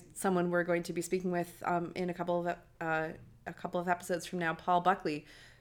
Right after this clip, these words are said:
who sort of, like, looks at the lyrics of, he-, he's ba-, he's basically making the case for singing psalms as a major part of your worship music.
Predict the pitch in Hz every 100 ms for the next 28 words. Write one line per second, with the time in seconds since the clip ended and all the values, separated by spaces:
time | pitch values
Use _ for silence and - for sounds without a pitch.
0 | - 190 214 196 196 - - 214 196 185
1 | 180 196 208 202 220 185 196 180 185 214
2 | 202 - - 185 175 170 - - - -
3 | 190 180 226 196 196 196 180 196 185 185
4 | 185 180 170 165 165 165 156 156 - 156
5 | 160 - 190 175 165 160 - 156 147 -
6 | - - 160 156 - - - - - 175
7 | 170 165 165 151 - 151 - 156 151 156
8 | 156 160 147 - 151 151 - -